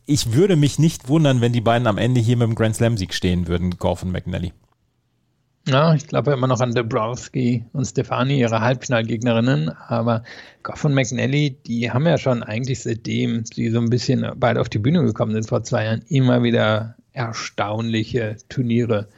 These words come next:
Speaker 2: gespielt. Und ich glaube wirklich, McNally, bin noch ein bisschen skeptisch, was, was wirklich aus der Einzelkarriere wird, aber ich denke, der ist zuzutrauen, irgendwie zehn Grand Slam im Doppel zu gewinnen. Dafür hat die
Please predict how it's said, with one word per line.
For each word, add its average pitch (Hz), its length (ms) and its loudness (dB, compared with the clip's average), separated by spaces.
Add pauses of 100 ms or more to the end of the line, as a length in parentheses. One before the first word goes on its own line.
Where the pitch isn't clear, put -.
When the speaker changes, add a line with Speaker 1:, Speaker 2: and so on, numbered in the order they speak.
(340)
Speaker 2:
gespielt. 110 540 0
Und 131 100 -2
ich 110 140 -6
glaube 120 240 -2
wirklich, 120 260 0
McNally, 120 800 2 (560)
bin 127 220 -2
noch 127 80 2
ein - 20 -2
bisschen 117 160 2
skeptisch, 117 460 -4
was, 123 300 0
was 120 460 -6
wirklich 139 220 0
aus 120 80 -4
der 127 80 -4
Einzelkarriere 127 600 -2
wird, 139 260 0
aber 110 260 -4
ich - 100 -20 (360)
denke, 104 240 -4
der 110 140 -2
ist - 120 -12
zuzutrauen, 117 560 -8
irgendwie 113 220 -6
zehn 113 300 -2
Grand 110 200 -2
Slam 110 260 -4
im 107 140 -4
Doppel 113 300 -4
zu 123 140 -2
gewinnen. 110 520 0
Dafür 113 560 -2
hat 113 160 -2
die 113 220 2